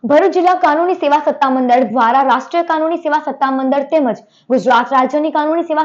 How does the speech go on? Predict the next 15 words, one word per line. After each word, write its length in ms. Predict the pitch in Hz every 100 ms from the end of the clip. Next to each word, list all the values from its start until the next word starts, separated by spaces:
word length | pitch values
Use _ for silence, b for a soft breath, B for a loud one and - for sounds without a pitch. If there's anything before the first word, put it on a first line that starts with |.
| 311
સત્તા 240 | 311 311
મંડળના 420 | 285 262 262 254 254
માર્ગદર્શન 500 | 226 220 233 240 202
હેઠળ 320 | 240 254 196 - b b 254
ભરૂચ 300 | 254 262 269
જિલ્લા 220 | 262 254 240
ન્યાયાલય 420 | 233 269 277 269
ખાતે 320 | 220 220 262 269
રાષ્ટ્રીય 380 | 247 254 339 311
લોક 140 | 311 302
અદાલતનું 420 | 294 311 311 320
આયોજન 320 | 302 294 311 320
કરવામાં 480 | 302 294 254 214 - 254
આવ્યું 260 | 220 196 202
હતું. 180 | 214